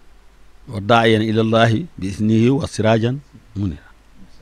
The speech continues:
Mu Yàlla may ko mu nekk xalifa yonent bi sallallahu alayhi wa sallam ci daawa, nekk xalifa yonent bi sallallahu alayhi wa sallam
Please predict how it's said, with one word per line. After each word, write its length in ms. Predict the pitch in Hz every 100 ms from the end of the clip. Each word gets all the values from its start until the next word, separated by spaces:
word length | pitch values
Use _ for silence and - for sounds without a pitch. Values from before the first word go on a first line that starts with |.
| - _ - - - - _ 220 226 - _ - _ - - - -
Mu 340 | 110 139 165
Yàlla 380 | 131 139 143 147
may 340 | 139 127 151 147
ko 200 | 123 - - - - - _ _ - _ - - _ - - - - - _ _ _ 107
mu 360 | 107 135 147
nekk 320 | 120 135 139 - -
xalifa 280 | 147 135 147
yonent 220 | 143 135
bi 80 | 127
sallallahu 460 | 120 135 135 127 127
alayhi 140 | 131 120
wa 60 |
sallam 320 | 113 120 90 - - - - - - - - - - - - - - - -
ci 120 | 147
daawa, 460 | 120 156 127 113 - - - - - - _ - - - - 113
nekk 220 | 131 127 -
xalifa 260 | 147 147 147
yonent 260 | 151 147 139
bi 60 |
sallallahu 400 | 127 139 135 135
alayhi 80 | 135
wa 140 | 120 117
sallam 180 | 92